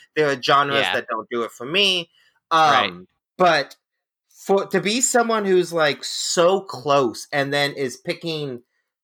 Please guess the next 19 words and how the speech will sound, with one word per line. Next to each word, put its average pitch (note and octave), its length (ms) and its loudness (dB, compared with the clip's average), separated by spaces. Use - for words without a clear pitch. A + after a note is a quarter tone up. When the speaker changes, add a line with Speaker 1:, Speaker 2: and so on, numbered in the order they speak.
Speaker 1:
the B2+ 460 -2
most E3+ 460 0
nonsensical D#3 1300 0
reasons, B2 640 -4
like, B2+ 280 0
it's, - 400 -6
it's F3+ 200 -2
fun C4+ 380 2
to G3 100 2
talk E3 460 -4
to A#3+ 80 -8
you, A#3+ 260 -6
but E3+ 200 -2
I F3 160 0
feel B3 240 -2
so F3+ 340 0
bad D#3 320 2
for - 100 -6
the B2+ 100 -2